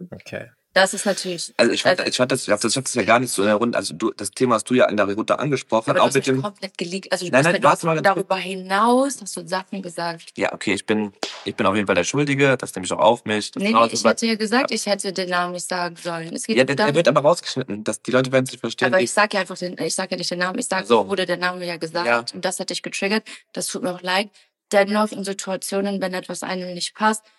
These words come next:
Speaker 2: dann nimmt man die Frau zur Seite oder die, den Partner und nicht so mich halt vor allen Leuten halt so bloßstellen, so in dem Moment.
Speaker 1: Wir springen noch mal kurz in Folge eins.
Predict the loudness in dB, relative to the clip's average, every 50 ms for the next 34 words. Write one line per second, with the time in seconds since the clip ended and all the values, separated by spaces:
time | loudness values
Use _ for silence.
0 | _ _ _ -6 -2 -2 0 0 0 -2 -4 -4 -8 -10 -8 -6 -4 -4 -4 -6
1 | -8 -6 -2 0 0 0 0 -2 -2 0 2 2 2 2 0 0 -2 -2 -2 -4
2 | -8 -8 -8 -8 -8 -8 -8 -4 -2 -2 -2 -2 0 2 2 2 2 0 -4 -12
3 | -14 -14 -16 -14 -8 -4 -4 -2 -2 0 0 0 0 -2 -4 -6 -6 -4 -4 -2
4 | -2 -2 -4 -4 -6 _ _ _ _ _ _ _ _ _ _ _ _ _ _ _
5 | -4 -4 -2 0 0 -2 -2 -2 -4 -6 -8 -10 -8 -6 -4 -4 -4 -4 -4 -4
6 | -4 -4 -6 -6 -6 -8 -8 -6 -4 0 0 0 0 -2 -6 -8 -6 -6 -4 -4
7 | -6 -6 -8 -10 -8 -8 -6 -6 -6 -8 -8 -8 -8 -8 -8 -8 -10 -10 -14 _
8 | _ _ _ _ _ _ -20 -20 _ _ _ _ _ -4 -2 -2 -2 0 2 4
9 | 4 4 4 4 4 2 0 0 0 -4 -6 -4 -6 -6 -8 -8 _ -4 -4 -4
10 | -4 0 2 2 4 4 2 0 0 -2 -4 -6 -6 -6 -8 -8 -8 -6 -8 -8
11 | -10 -12 -14